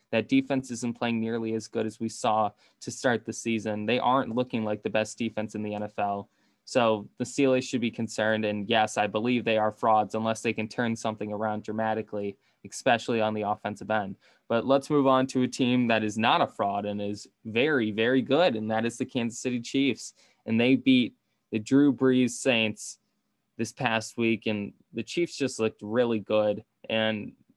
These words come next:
this was their first kind of test in a while. I know they really haven't played a great team, and we saw them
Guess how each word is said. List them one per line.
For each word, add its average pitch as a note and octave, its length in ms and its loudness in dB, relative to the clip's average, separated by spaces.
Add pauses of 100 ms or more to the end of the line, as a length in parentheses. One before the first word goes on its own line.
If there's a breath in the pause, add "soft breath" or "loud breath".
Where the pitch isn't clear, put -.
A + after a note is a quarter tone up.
this - 280 -6
was G3 180 -4
their D#3 240 2
first C#3+ 440 -4
kind C3 200 -2
of A2 140 -2
test A#2 440 -2
in A2+ 100 -4
a G2+ 60 -4
while. G#2+ 400 0
I A2 100 0
know B2+ 160 2
they A#2+ 280 2
really A#2 300 0
haven't A2 300 -2
played A2 220 0
a G#2+ 100 -4 (120)
great A2+ 280 -4
team, A#2 360 -4
and G#2+ 140 -6
we A2 100 -4
saw C3 300 0
them A2 260 -4